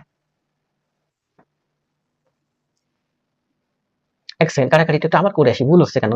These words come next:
ছোট ছোট জায়গায় ভুল। সেভেন্টি ইনটু হান্ড্রেড বাই হান্ড্রেড অ্যান্ড টোয়েন্টি। দুই দিয়ে কাটলে পাঁচ, দুই দিয়ে কাটলে ছয়, দুই দিয়ে কাটলে পঁয়ত্রিশ, দুই দিয়ে কাটলে তিন, তিন পঁয়ত্রিশে একশো পাঁচ নাকি? না, তিন পঁয়ত্রিশে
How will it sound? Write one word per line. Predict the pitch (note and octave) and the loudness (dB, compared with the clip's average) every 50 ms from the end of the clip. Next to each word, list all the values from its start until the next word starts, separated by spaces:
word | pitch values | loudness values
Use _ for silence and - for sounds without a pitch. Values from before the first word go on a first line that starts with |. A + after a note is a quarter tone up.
| - - | -2 0
ছোট | F3+ G#3+ G3+ - | 2 2 2 2
ছোট | D#3+ D#3+ C#3+ | 2 2 4
জায়গায় | C#3+ C#3 C3+ A#2+ | 4 4 4 4
ভুল। | C3+ - _ _ _ _ _ _ _ _ _ _ _ _ _ _ _ _ - - - - | 2 -2 _ _ _ _ _ _ _ _ _ _ _ _ _ _ _ _ -20 -12 -4 0
সেভেন্টি | F3+ F3+ F#3+ G3+ G#3 F#3 F3+ A3+ A#3+ B3+ B3 B3+ - D3+ | 4 4 6 4 4 2 2 2 2 2 2 0 0 0
ইনটু | E3 D#3+ E3 - A3 G3 - | 0 0 2 2 2 2 2
হান্ড্রেড | - D3+ D3 D3+ E3 E3+ D#3+ D3+ D#3 D3+ | 0 -2 0 2 2 2 2 0 0 2
বাই | D#3+ F3 G#3 A3 A3 | 2 4 4 2 0
হান্ড্রেড | - C#3+ C#3 C3+ C3+ | 0 0 2 2 2
অ্যান্ড | C3 B2 C3 | 0 0 0
টোয়েন্টি। | C#3 D3 C3+ B2+ B2 B2+ G2+ - - - _ _ _ - - C#3 | 0 0 0 0 -2 -6 -10 -10 -14 -20 _ _ _ -6 2 6
দুই | E3 F#3 F#3 | 8 8 8
দিয়ে | E3+ F3+ F3+ | 8 6 4
কাটলে | E3+ E3 F3+ F#3 F#3 F#3 - | 2 0 0 0 0 2 2
পাঁচ, | F#3+ G3+ A3+ A3+ A3 - - E3 D#3 | 4 4 4 2 0 -2 -4 0 4
দুই | D#3 D#3 C#3 | 4 4 4
দিয়ে | D3 C#3 C3+ | 4 2 0
কাটলে | B2 - C3 B2+ - - | -2 -4 -4 -6 -6 -2
ছয়, | - E3 C3+ F#2+ E2+ - _ _ _ _ _ _ _ _ _ _ _ _ _ _ _ _ _ _ - | 0 0 0 0 -4 -8 _ _ _ _ _ _ _ _ _ _ _ _ _ _ _ _ _ _ 0
দুই | C3+ E3 F#3+ F#3+ F3 | 4 6 8 8 8
দিয়ে | F#3 F#3 F#3 | 8 6 6
কাটলে | F3 - _ _ _ - F#3 F3+ F3+ | 0 -6 _ _ _ -16 -10 -2 0
পঁয়ত্রিশ, | F3+ F3+ F3+ F3+ F3+ A#3 A#3 G#3 A3 G#3+ F#3 - - - - D3 D3 | 2 2 2 2 2 2 4 4 4 2 0 -4 -8 -6 -2 2 4
দুই | D#3+ D#3 C#3+ | 4 4 4
দিয়ে | D3+ C#3 C#3 | 2 0 0
কাটলে | B2+ - C#3 C3 B2+ - - | -2 -4 -2 -4 -2 2 2
তিন, | G3+ D#3+ B2 A2 - - _ _ _ _ _ _ _ _ _ _ - | 2 2 2 0 -6 -10 _ _ _ _ _ _ _ _ _ _ 4
তিন | G3+ G3+ G3 F3+ F#3+ | 4 6 6 4 4
পঁয়ত্রিশে | - F3+ F3 F3 F3+ - F3+ F3+ F3+ F3+ - G3 G3+ A3+ - - - F3 | 4 6 6 4 4 4 4 4 4 2 2 2 2 2 2 2 2 2
একশো | E3 E3+ - - - - E3 E3 - - | 0 0 -4 -6 0 0 0 2 2 2
পাঁচ | D#3+ E3 F#3+ G#3 - - - - _ _ _ _ _ _ _ _ _ _ _ _ - | 4 4 4 0 -2 -6 -14 -20 _ _ _ _ _ _ _ _ _ _ _ _ -2
নাকি? | D3+ C#3+ C3+ G#2 G2 _ _ _ _ _ - - - | -2 -2 -2 -4 -10 _ _ _ _ _ -10 -4 -2
না, | D#3 B2 - | -2 0 2
তিন | - D#3 D3+ - | 0 0 0 2
পঁয়ত্রিশে | E3 D#3+ - D#3+ D3 - F3 | 0 -2 0 -2 -2 -2 -2